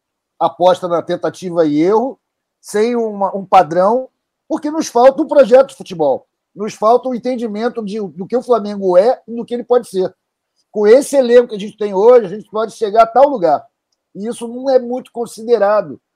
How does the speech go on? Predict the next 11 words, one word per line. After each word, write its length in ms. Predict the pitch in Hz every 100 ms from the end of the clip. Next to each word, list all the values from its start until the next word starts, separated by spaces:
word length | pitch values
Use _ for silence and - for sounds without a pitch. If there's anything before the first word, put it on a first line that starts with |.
| _ _
por 180 | 170 190
essa 260 | 190 190 175
diretoria. 600 | 180 180 185 160 143 131
Essa 160 | 170
diretoria, 580 | 165 180 185 175 214 226
como 280 | - 208 214
tem 140 | -
muito 320 | 180 185 208 196
dinheiro, 560 | 165 170 196 214 135 _ -
a 120 | 151
afluência 720 | - - 185 170 202 185 151